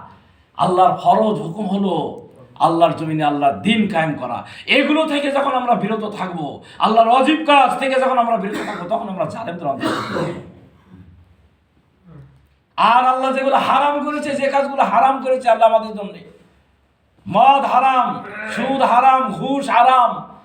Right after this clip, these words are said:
জিনা হারাম, ব্যভিচারী হারাম, তাড়ি হারাম, এমনিভাবে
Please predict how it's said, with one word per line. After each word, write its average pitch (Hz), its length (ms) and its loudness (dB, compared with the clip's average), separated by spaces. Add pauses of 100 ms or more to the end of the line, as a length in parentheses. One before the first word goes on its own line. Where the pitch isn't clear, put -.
(220)
জিনা 247 320 4
হারাম, 247 640 2
ব্যভিচারী 254 500 0
হারাম, 240 680 2 (680)
তাড়ি 254 320 2
হারাম, 240 680 2 (760)
এমনিভাবে 240 1080 0